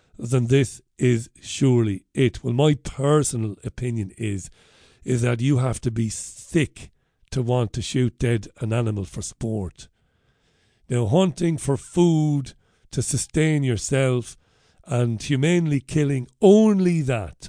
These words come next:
only that which you need to survive. Because we know there are indigenous peoples around the world, there are people who live in, in, in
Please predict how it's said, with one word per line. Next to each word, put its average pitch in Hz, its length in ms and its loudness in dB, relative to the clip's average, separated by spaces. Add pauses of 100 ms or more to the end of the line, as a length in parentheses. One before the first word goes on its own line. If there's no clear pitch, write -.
(160)
only 170 540 4
that 127 340 -2 (300)
which 127 300 -2
you 123 120 2
need 135 380 -2
to 127 100 -2
survive. 107 760 -6 (500)
Because 127 340 0
we 123 140 0
know 139 460 2 (320)
there 123 220 0
are 117 140 2
indigenous 127 540 0
peoples 123 540 -2
around 117 320 0
the 107 80 -2
world, 131 560 2 (480)
there 127 120 2
are 117 120 2
people 135 400 0
who 117 160 4
live 123 520 0 (460)
in, 123 600 0
in, 117 640 -4
in 117 440 -4